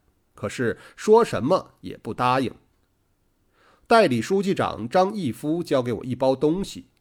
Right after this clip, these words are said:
其中有到了天津之后的联络办法，与戴先生通报的密码本，以及两张头等卧车票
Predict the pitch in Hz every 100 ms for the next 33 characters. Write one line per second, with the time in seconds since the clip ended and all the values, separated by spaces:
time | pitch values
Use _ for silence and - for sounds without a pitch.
0 | _ _ _ _ _ _ - - 160 170
1 | 175 180 127 110 101 175 151 120 - 190
2 | 196 170 180 160 175 185 202 123 90 95
3 | 139 139 - 170 98 - 50 _ _ _
4 | _ - 107 110 165 131 131 147 139 123
5 | 101 - 170 170 160 208 170 170 110 156
6 | - - - 82 - _ _ - 98 110
7 | 123 131 - - 120 107 113 151 160 165
8 | 117 143 196 160 98 - 160 113 - 143
9 | - 151 -